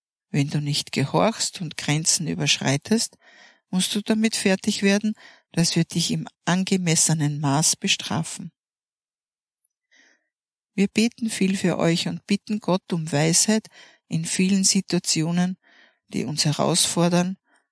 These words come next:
ja manchmal sogar überfordern. Und bei der Erziehung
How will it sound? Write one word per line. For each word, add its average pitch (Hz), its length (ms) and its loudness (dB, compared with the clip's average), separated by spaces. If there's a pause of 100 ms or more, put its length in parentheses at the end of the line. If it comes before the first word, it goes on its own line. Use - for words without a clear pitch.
ja 147 180 2
manchmal 165 500 0
sogar - 400 -2
überfordern. 170 880 -2 (920)
Und 156 200 -6
bei 135 160 2
der 139 120 0
Erziehung 165 640 -2